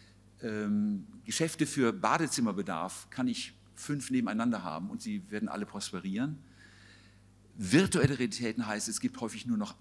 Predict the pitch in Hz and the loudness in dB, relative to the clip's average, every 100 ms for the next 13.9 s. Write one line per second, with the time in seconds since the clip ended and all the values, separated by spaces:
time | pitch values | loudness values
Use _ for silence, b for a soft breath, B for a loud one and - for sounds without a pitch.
0 | - 104 107 104 92 95 90 67 80 67 | -6 0 0 0 -4 -4 -4 -4 -6 -6
1 | 80 - 76 82 - 92 B B B B | -8 -8 -10 -8 -8 -10 B B B B
2 | B - 104 90 - 117 120 107 101 98 | B -4 -2 -2 -6 0 2 2 2 0
3 | 95 95 92 - 95 92 92 104 110 110 | 2 2 0 -2 -6 -4 -4 -2 0 0
4 | - B B - - 98 90 87 - 92 | -2 B B -20 -18 -12 -10 -12 -8 -10
5 | 87 - 98 90 87 101 - 107 107 98 | -8 -4 -4 -2 -4 -4 -4 -6 -2 -2
6 | 101 98 - 98 - 92 95 - b b | -2 -4 -2 -2 0 -4 -8 -12 b b
7 | b b b b b - - 98 101 131 | b b b b b -10 -2 2 4 4
8 | 160 127 123 113 104 98 - 120 - 113 | 4 2 0 -4 -6 -8 -6 -6 -4 -4
9 | 120 170 196 - 160 143 - 131 127 120 | -2 0 0 -2 -6 -10 -8 -6 -4 -4
10 | 117 110 B B - - 110 101 87 127 | -8 -14 B B -20 -6 -2 -2 0 -2
11 | 139 104 104 101 90 - 101 92 92 - | -2 -4 -2 -4 -6 -6 -4 -4 -6 -8
12 | 95 87 B B - 98 - - 110 113 | -8 -8 B B -18 -18 -12 -6 -2 -2
13 | 110 98 95 - - 107 143 135 - | -2 -6 -6 -8 -8 -4 -4 -4 -8